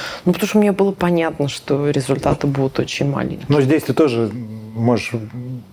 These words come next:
Speaker 2: выпускать какой-то выпуск, про который заранее понимаешь, что он не зайдет.
Speaker 1: Нет,
Speaker 2: Ну, тот же
Speaker 1: наоборот,
Speaker 2: Ларс
Speaker 1: здесь
Speaker 2: фон
Speaker 1: очень
Speaker 2: Триер.
Speaker 1: много сюрпризов. Почему? Ну, про Ларса я понимала, что это не будет м-, мега крутое, крутые просмотры, потому что, ну, вообще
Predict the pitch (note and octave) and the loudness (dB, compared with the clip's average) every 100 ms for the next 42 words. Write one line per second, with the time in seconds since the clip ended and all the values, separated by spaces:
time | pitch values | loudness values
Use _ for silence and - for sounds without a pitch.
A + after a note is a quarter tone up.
0 | - A#2 B2+ - C3+ - - A#2+ E3 G#3 | 0 4 4 4 2 2 2 4 2 2
1 | - - A2 A#2+ C#3 A#2 B2+ B2+ A2 A#2 | -2 -2 0 2 2 2 2 0 0 0
2 | A#2+ - B2 A2+ A2+ A2 A2+ G#2 F#2+ E3 | 0 0 0 2 2 2 2 0 -2 -2
3 | E3+ F#3+ A3+ C4 A#3 D#3+ C3+ D#3 B2 D3 | 2 4 4 4 2 2 2 2 4 2
4 | A3 A#3 C#3+ C#3+ C3 A#3+ D3 A#3+ G#3+ G3+ | 4 4 4 2 2 2 2 2 2 2
5 | G#3+ G#3 G#3 - A3 G#3 A#3+ G#3+ C#3 - | 2 2 -2 0 -2 0 0 0 -2 -6
6 | - - - _ - - - - - G#3 | -10 -16 -20 _ -20 -20 -16 -6 -2 0
7 | D#3 C#3+ - D#3 F#3 D#4 - C#4 - A#3+ | 0 -2 2 2 4 2 2 0 2 0
8 | B3+ B3+ F#3 D#3 - D#3+ E3+ E3 D#3+ E3+ | 2 4 2 0 0 0 0 -2 -2 0
9 | G3+ E3+ D#3 - D#3+ D3+ E3+ F3 F3+ D3+ | 0 0 -2 -2 -2 0 0 2 2 2
10 | D3+ D3 D3 - D3+ - D#3+ D3 C#3+ C3+ | 2 2 0 -2 -2 2 2 2 0 -2
11 | C3+ C3+ - D3 E3+ D#3 E3 D#3+ D3+ - | -4 -4 -4 -2 -2 0 0 2 0 2
12 | G3 C4+ A3 E3+ D3 C#3+ E3+ - D3+ D3+ | 2 2 0 -2 -2 -2 -2 -4 -2 -2
13 | D3 C#3+ - F3+ | -2 -4 -2 -2